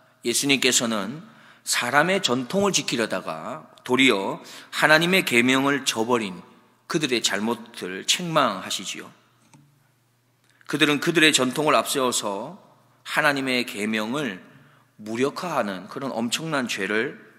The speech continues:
범하고 있었던 겁니다. 그러나 그들은 그것이 죄인지도 알지 못했습니다. 그만큼 그들은 영적으로 눈이 가리워져 있어서 자신들이 맹인된 실상을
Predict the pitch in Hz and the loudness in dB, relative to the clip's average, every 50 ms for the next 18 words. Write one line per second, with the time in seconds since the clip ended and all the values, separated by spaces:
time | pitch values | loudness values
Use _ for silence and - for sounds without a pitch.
0 | _ _ _ _ - 113 101 98 98 98 98 95 107 107 110 - 113 - - 104 | _ _ _ _ -10 -8 -2 0 0 0 0 0 -6 -6 -6 -8 -10 -10 -10 -12
1 | 98 95 85 85 85 87 82 87 - - - _ _ _ _ _ _ _ _ _ | -12 -12 -12 -12 -14 -14 -16 -18 -20 -20 -20 _ _ _ _ _ _ _ _ _
2 | _ _ _ _ _ _ _ _ _ _ - 143 147 151 139 135 131 127 - 151 | _ _ _ _ _ _ _ _ _ _ 0 2 4 6 6 6 4 4 2 0
3 | 147 147 131 127 120 123 131 - - - - - - _ - 135 151 143 - 135 | 2 4 4 4 2 0 -4 -6 -14 -20 -20 -20 -14 _ -2 0 0 2 2 0
4 | 123 - - 113 123 139 170 180 156 147 131 139 123 101 87 - - 85 95 95 | 0 -2 -2 0 0 2 2 0 0 0 0 0 -2 -2 -4 -6 -8 -6 -6 -6
5 | 95 98 127 110 92 90 - - 104 - - 85 85 - - - - _ _ _ | -4 -4 -6 -6 -6 -8 -10 -10 -8 -8 -8 -10 -12 -18 -20 -20 -20 _ _ _
6 | _ _ _ _ _ _ _ _ _ _ - 135 135 143 151 151 - - 139 123 | _ _ _ _ _ _ _ _ _ _ 0 6 6 6 6 6 0 -2 -2 -2
7 | - 160 151 151 143 143 131 123 151 180 - - - - - - - _ _ 120 | -2 0 2 4 4 4 2 2 -2 -6 -12 -16 -20 -20 -20 -20 -20 _ _ 2
8 | 127 160 190 185 - 160 127 104 101 95 98 107 110 95 82 76 - - - _ | 4 4 4 2 2 2 2 2 0 -4 -4 -2 -4 -4 -6 -10 -18 -20 -20 _
9 | - 120 131 143 160 170 170 170 - - 101 107 120 131 139 135 123 113 123 110 | -8 -2 0 2 4 4 2 2 0 0 -2 0 2 4 4 4 4 4 0 -2
10 | 98 - - 104 101 - 151 156 135 98 85 - - - - - - _ _ _ | -2 -4 -8 -8 -8 -6 -6 -4 -4 -6 -8 -12 -18 -20 -20 -20 -20 _ _ _
11 | _ _ _ _ - - - 127 131 - 196 214 190 156 127 107 95 98 113 143 | _ _ _ _ -6 -4 -2 0 2 2 2 2 2 2 0 0 -2 -4 -8 -10
12 | 180 - - - _ - 92 87 85 87 92 104 104 214 113 127 143 160 170 170 | -12 -16 -20 -20 _ -16 -16 -14 -14 -4 2 2 4 4 4 4 2 2 0 2
13 | 156 185 196 202 196 185 - - 208 190 - 208 202 185 156 117 113 151 185 240 | 2 2 2 4 4 4 2 2 2 -2 0 0 0 0 0 -2 -4 -6 -8 -12